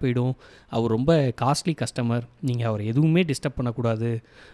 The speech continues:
ஆ, இல்லை நான் இதுக்கும் அலோவ் பண்ண மாட்டேன்" அப்படிங்கிறாங்க. இவனும் என்னென்னமோ சொல்லி பார்க்குறான், இல்லை அந்த பொண்ணு கேட்கவே மாட்டேங்குது. மறுபடியும் உடனே சொல்றான், இல்லை மேடம், அ, இந்த, இந்த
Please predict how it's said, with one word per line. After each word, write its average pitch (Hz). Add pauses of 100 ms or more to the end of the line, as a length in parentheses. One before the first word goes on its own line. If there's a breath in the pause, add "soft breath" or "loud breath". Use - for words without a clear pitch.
(140)
ஆ, 113
இல்லை 131
நான் 117
இதுக்கும் 131
அலோவ் 131
பண்ண 113
மாட்டேன்" 107
அப்படிங்கிறாங்க. 117
இவனும் 185
என்னென்னமோ 165
சொல்லி 151
பார்க்குறான், 147
இல்லை 127
அந்த 117
பொண்ணு 123
கேட்கவே 120
மாட்டேங்குது. 107 (120)
மறுபடியும் 165
உடனே 143
சொல்றான், 117
இல்லை 113
மேடம், 120
அ, 110
இந்த, 107
இந்த 117